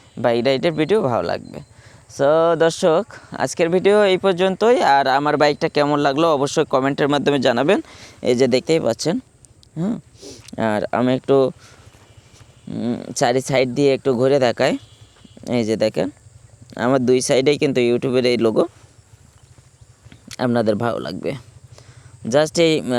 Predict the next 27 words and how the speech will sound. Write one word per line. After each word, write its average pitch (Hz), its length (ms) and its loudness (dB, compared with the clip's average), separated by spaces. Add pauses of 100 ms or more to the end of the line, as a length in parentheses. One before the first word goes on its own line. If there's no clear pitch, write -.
(260)
টায়ারটা 135 380 -2
চেঞ্জ 143 260 -2
করতে 147 260 -4
হবে, 190 280 0 (220)
একটু 120 440 0 (340)
বিডের, 131 340 2 (400)
ভালো 135 260 0
বিডের 131 260 2
টায়ার 135 200 0
লাগালে 135 380 0
কিন্তু 156 260 0 (340)
এই, 117 280 0
আহ, - 520 -10 (500)
বাইকের 117 520 0 (100)
লুক 113 240 0 (100)
ফিরে 104 200 -6
আসবে। 92 260 -12 (140)
ও, 202 100 2
একটা 156 320 0
কথা 165 160 0
বলা 131 220 0
হয়নি, 113 320 -4 (240)
এই 131 160 0
কিকারটা 156 520 -2
চেঞ্জ 151 260 -2
করা 139 200 -2
হয়েছে। 151 380 -2